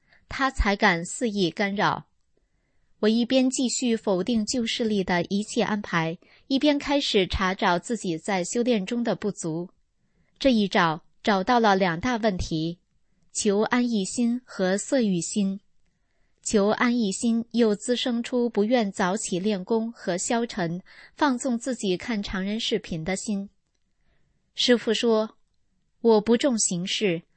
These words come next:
我会利用各种形式暴露你们眼蔽很深的心，去掉它。选自李洪志师父著作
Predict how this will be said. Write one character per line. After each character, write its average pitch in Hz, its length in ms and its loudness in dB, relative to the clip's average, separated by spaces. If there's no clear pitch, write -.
我 214 140 4
会 262 180 4
利 262 160 2
用 214 160 2
各 247 160 2
种 185 180 -4
形 180 280 -6
式 202 360 -2
暴 247 140 2
露 220 160 2
你 202 140 -2
们 190 320 0
眼 180 260 0
蔽 220 240 -2
很 175 220 -6
深 247 240 -4
的 220 100 0
心， 190 380 -4
去 - 280 -4
掉 180 200 0
它。 175 360 -4
选 190 320 0
自 190 320 0
李 220 180 6
洪 208 240 0
志 247 220 2
师 247 180 2
父 220 220 0
著 208 220 -2
作 185 300 0